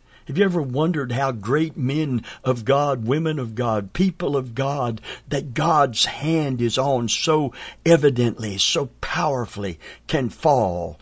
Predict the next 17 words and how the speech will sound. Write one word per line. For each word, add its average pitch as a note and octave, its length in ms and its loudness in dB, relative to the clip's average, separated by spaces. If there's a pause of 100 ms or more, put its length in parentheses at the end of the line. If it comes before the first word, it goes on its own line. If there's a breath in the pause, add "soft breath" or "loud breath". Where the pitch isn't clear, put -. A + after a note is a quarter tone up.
(140 loud breath)
so - 480 -2
terribly? F#2+ 760 -2 (760 loud breath)
Listen D#3+ 420 2
to F#3+ 120 2
this F3 300 -2
carefully. - 720 -6 (300 soft breath)
Scripture - 560 0
said B2 280 2
how, G2+ 460 -2 (240 loud breath)
when, A#2+ 280 4 (140 loud breath)
when, B2 300 0 (160 loud breath)
when B2+ 160 0
David A#2 480 4
heard A#2 400 2
of G2+ 140 -4
Saul's A#2+ 640 0
defeat A#2 600 -6